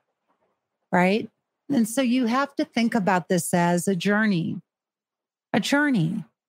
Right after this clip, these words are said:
If you really had it all figured out, you'd already be there.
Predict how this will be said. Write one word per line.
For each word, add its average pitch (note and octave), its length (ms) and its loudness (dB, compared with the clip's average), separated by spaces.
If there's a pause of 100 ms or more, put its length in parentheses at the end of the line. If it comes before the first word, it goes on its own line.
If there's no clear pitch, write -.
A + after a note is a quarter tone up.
(680)
If A#3 220 0
you A#3 120 2
really A#3 400 0
had G3 280 0
it F#3 120 0
all F3 160 2
figured F#3 420 -2
out, A3+ 380 0
you'd A3+ 160 0
already B3+ 340 0
be A3+ 300 0
there. D#3 500 -4